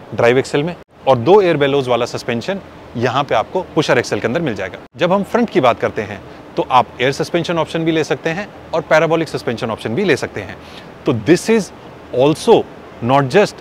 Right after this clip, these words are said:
a multi axle bus, fifteen meter multi axle bus, लेकिन इसमें सारा, सारा आपको air suspension option भी मिल जाता है। आगे बढ़ते हैं,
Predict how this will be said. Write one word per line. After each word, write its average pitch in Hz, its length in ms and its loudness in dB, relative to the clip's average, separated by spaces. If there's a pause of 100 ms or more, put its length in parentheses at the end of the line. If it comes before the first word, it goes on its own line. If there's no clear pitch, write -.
(220)
a 135 80 6
multi 131 420 4
axle 151 260 -2
bus, 131 280 0
fifteen 143 340 -2
meter 135 220 -2
multi 123 240 0
axle 113 220 -4
bus, - 200 -2 (360)
लेकिन 151 380 2 (320)
इसमें 165 220 -6
सारा, 151 320 -2
सारा 120 240 -2
आपको 110 400 -4
air 135 100 -2
suspension 127 480 -6
option 104 280 -8
भी 170 180 -4 (320)
मिल 131 180 4
जाता 101 260 -2
है। 87 60 -12 (380)
आगे 147 180 8
बढ़ते 104 260 0
हैं, 98 160 -12